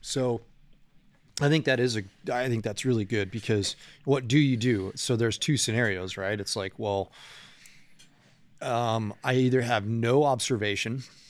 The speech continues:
right? I have no observation, no, no effects observed, or the bullet impacts so far behind the target that, you know, the wind call, the, the wind call might, might be there, but it's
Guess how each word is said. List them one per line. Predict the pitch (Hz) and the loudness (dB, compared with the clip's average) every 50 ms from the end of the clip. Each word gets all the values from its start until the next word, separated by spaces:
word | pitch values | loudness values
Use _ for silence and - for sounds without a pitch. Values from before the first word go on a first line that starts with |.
| - - - - - _ _ _ _ | -20 -20 -20 -20 -20 _ _ _ _
right? | - 101 104 113 | -6 -4 -2 -2
I | 110 | -2
have | 104 | -2
no | 104 117 127 135 135 | 0 0 2 4 4
observation, | 135 123 110 - 131 110 113 113 110 - - 117 107 101 104 104 110 | 4 2 0 -2 -2 0 0 0 0 0 -2 -4 -4 -4 -4 -4 -2
no, | 120 120 113 110 104 - | 0 2 0 0 -2 -4
no | - 123 113 120 117 | -6 -4 -2 -2 -2
effects | 113 - - - 117 107 - - | -2 -2 -2 -2 -2 -2 -4 -6
observed, | 104 95 95 101 101 98 95 92 92 - - _ _ _ | -6 -6 -4 -4 -2 -4 -4 -6 -10 -16 -20 _ _ _
or | 143 151 170 170 156 147 139 127 123 - _ - | 2 4 6 6 6 6 4 4 0 -2 _ -4
the | 131 120 107 | -4 -2 0
bullet | 101 123 135 135 123 110 | 2 4 4 4 2 2
impacts | 117 120 123 110 - 127 117 113 - - | 0 -2 -2 2 2 2 2 2 2 -2
so | - - 143 131 | -2 -2 -2 -2
far | - - 123 117 117 | -2 0 2 2 2
behind | 110 107 101 120 123 110 104 | 2 0 0 0 -2 -2 -2
the | 98 | -4
target | - - 113 110 107 104 104 98 - - - | -2 0 0 2 2 0 -2 -2 -4 -10 -14
that, | - 107 107 104 101 101 98 - - - - - - - - - - - - - _ _ _ _ - _ - - _ - _ _ _ _ | -8 -4 -2 -2 -2 -2 -4 -8 -16 -20 -20 -20 -20 -20 -20 -20 -20 -20 -20 -20 _ _ _ _ -20 _ -20 -20 _ -20 _ _ _ _
you | - 120 113 | -4 -2 -2
know, | 107 104 101 98 | 0 -2 -2 -2
the | 95 104 | -2 -2
wind | 107 101 123 135 143 147 143 | -2 0 2 2 2 0 0
call, | - - 120 110 104 104 104 101 95 - - _ _ _ _ _ - _ _ _ _ _ _ _ _ - - - | 0 0 2 4 4 4 4 2 0 -2 -8 _ _ _ _ _ -20 _ _ _ _ _ _ _ _ -20 -20 -16
the, | - 143 113 110 110 | -10 -6 -4 -4 -4
the | 107 123 107 107 | -4 -4 -4 0
wind | 107 120 147 175 185 | 2 2 4 2 2
call | - - 185 156 147 | 2 4 4 4 4
might, | 139 143 151 143 123 - _ - | 4 2 2 0 -2 -6 _ -4
might | 131 127 135 135 107 - 127 | 0 0 0 0 -4 -8 -8
be | 110 117 127 135 | -4 -2 0 2
there, | 135 151 151 160 175 165 143 - _ _ _ - | 4 4 4 4 2 0 -4 -8 _ _ _ -10
but | - 107 113 117 107 | -6 -2 0 0 0
it's | 107 104 - - - | 0 -2 -4 -6 -8